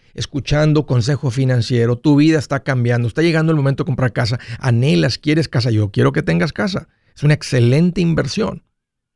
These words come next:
Es una muy buena compra. Nadie que ha comprado casa, ¿verdad?, con inteligencia se va a arrepentir. Todo lo contrario, la casa ha sido una bendición. Quiero que sea eso para ti. Pero tú tienes que planear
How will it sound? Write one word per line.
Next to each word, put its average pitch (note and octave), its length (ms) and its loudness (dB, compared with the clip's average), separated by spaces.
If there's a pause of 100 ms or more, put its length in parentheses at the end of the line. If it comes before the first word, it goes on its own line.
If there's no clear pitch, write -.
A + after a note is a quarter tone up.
(340)
Es - 80 -8
una C3+ 140 4
muy C#3+ 320 4
buena D#3+ 340 -2
compra. - 480 -4 (760)
Nadie C#3 640 2
que D#3+ 100 0
ha D3 80 -2
comprado C#3 500 -2
casa, C3 440 -4 (340)
¿verdad?, C3 220 -2
con C#3+ 160 0
inteligencia B2+ 720 0
se C#3 140 0
va B2+ 100 2
a C3 40 0
arrepentir. C3+ 640 0
Todo D#3+ 140 0
lo G#3+ 60 -2
contrario, B3+ 240 -4
la C#4+ 80 0
casa G3+ 160 0
ha - 20 0
sido F3+ 140 0
una E3+ 120 2
bendición. A2 420 -2 (600)
Quiero D3+ 180 -2
que D#3 100 -2
sea C#3 120 2
eso C3+ 240 -2 (340)
para A2 260 0
ti. - 260 -20 (1200)
Pero D#3 200 2
tú - 100 -14
tienes A3+ 240 -4
que G#3 320 -2 (180)
planear E3+ 880 0